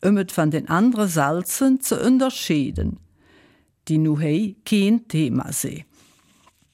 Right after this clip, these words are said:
Zuerst geht es um das Wort Salz an sich. Besser gesagt, um die ersten drei Buchstaben davon,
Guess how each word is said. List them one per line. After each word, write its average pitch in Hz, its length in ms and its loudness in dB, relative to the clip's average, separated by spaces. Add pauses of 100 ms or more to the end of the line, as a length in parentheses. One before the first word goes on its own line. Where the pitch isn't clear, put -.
(500)
Zuerst 220 480 0
geht 277 240 2
es 175 340 0
um 170 260 0
das 147 280 -2
Wort 165 360 0
Salz 160 460 0
an 254 180 0
sich. - 480 -4 (840)
Besser 151 320 0
gesagt, 180 720 0 (120)
um 185 200 2
die 233 400 0
ersten 285 240 -2
drei 180 300 2
Buchstaben 147 880 -2
davon, 139 600 -4